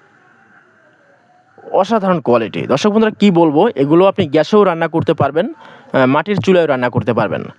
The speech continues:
আর এটা হলো রুটি ভাজার জন্য, রুটি বা মাছ ভাজি করার জন্য তাওয়া দেখতে পাচ্ছেন।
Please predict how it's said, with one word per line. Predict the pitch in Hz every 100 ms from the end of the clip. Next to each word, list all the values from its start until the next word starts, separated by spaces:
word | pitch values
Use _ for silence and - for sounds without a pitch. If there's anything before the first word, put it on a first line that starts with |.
| - - _ _ _
আর | 135 120
এটা | 185 208
হলো | 208 220 170
রুটি | 185 220
ভাজার | 170 165 170 156
জন্য, | 139 151 247 - - 143
রুটি | 151 156
বা | 156 147
মাছ | 139 151
ভাজি | 151 151 151
করার | 147 139
জন্য | 135 135 196 - _ - _ - - _ _ - -
তাওয়া | 143 131 160
দেখতে | 147 143
পাচ্ছেন। | 131 123 156